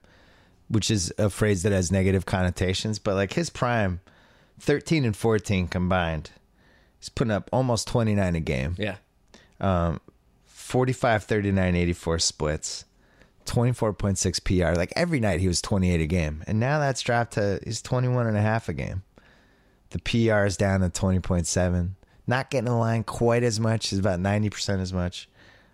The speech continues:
Speaker 1: Uh, field goal percentage down a little bit. Just feels, you know, he's at a different point.
Speaker 2: Mm-hmm.
Speaker 1: With that said, I still think he could be the best guy on a title team.
Speaker 2: Yeah.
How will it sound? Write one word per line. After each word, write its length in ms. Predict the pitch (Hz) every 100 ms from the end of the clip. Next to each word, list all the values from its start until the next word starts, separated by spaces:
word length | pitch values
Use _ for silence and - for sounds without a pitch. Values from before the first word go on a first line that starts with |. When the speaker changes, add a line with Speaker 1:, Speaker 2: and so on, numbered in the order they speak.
| -
Speaker 1:
Uh, 240 | 90 80 -
field 280 | - 110 101
goal 120 | 101
percentage 500 | 90 104 101 95 98
down 220 | 98 95
a 40 | 92
little 140 | 92
bit. 220 | 92 85
Just 220 | - 120
feels, 580 | - 117 113 107 - - - - - - - _ _ _ _ _ _ _ _ - - - -
you 140 | - 110
know, 100 | 98
he's 160 | 101
at 100 | 110
a 60 | 95
different 440 | 85 131 127 87
point. 380 | - 107 113 160 - -
Speaker 2:
Mm-hmm. 140 | 175
Speaker 1:
With 120 | 120 104
that 220 | 143 131
said, 540 | - 151 131 80 85 - _ _ _ - -
I 60 | 131
still 220 | - 180
think 220 | - 123
he 120 | 123
could 100 | 98
be 80 | 101
the 120 | 98
best 260 | 90 98 -
guy 240 | 104 98
on 80 | 87
a 40 | 80
title 300 | 117 107 69
team. 280 | 65 87 - -
Speaker 2:
Yeah. 200 | 165 143